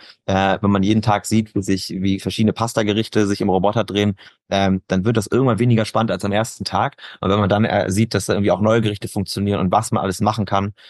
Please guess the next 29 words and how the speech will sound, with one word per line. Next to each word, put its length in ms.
äh, 240
und 180
wir 120
auch 40
sehen, 300
was, 280
was 120
das 160
kulinarische 540
Team 240
eigentlich 380
aus 200
der 120
Technologie 460
rausholt 580
und 100
was 160
die 120
Optionen 420
sind, 140
die 80
wir 80
alle 180
haben, 260
äh, 220
dann 100
ist 160
das, 300
äh, 260